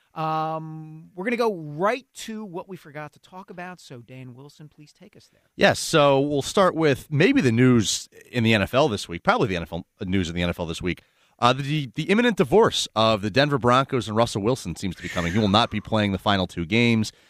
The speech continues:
Speaker 2: Seemed like they attempted to restructure earlier in the season. They played it out. Uh, following their Christmas Eve loss to the Patriots, they're mailing it in this season and does not appear like he'll be back next year.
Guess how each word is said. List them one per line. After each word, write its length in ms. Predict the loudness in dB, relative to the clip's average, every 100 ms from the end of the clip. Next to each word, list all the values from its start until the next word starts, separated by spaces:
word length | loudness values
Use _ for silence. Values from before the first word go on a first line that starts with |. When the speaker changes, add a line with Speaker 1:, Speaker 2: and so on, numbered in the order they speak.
| _
Speaker 2:
Seemed 240 | -4 0 2
like 160 | 2
they 160 | 2 0
attempted 420 | 0 -2 -2 -2
to 80 | -2
restructure 720 | -2 -4 -2 -2 -2 -4 -6 -2
earlier 340 | 2 2 2
in 80 | 2
the 80 | 0
season. 380 | 0 2 2 2
They 60 | 0
played 260 | 2 2
it 80 | 2
out. 260 | 2 2 -2 _ _ _
Uh, 140 | 0
following 440 | 2 4 4 2 0
their 100 | -4
Christmas 420 | -2 -2 -2 -2
Eve 340 | 0 0 -2 _
loss 260 | 2 2 2
to 80 | -4
the 80 | -4
Patriots, 640 | 0 0 2 2 2 -4 _ _ _
they're 160 | 2 4
mailing 320 | 4 4 4
it 80 | 2
in 100 | 2
this 140 | -2
season 440 | 0 0 0 0 0
and 180 | 0
does 120 | -2 0
not 160 | 0 0
appear 240 | -4 0
like 140 | 0 0
he'll 100 | -2
be 100 | 0
back 220 | 0 -2
next 280 | -6 -16
year. 80 | _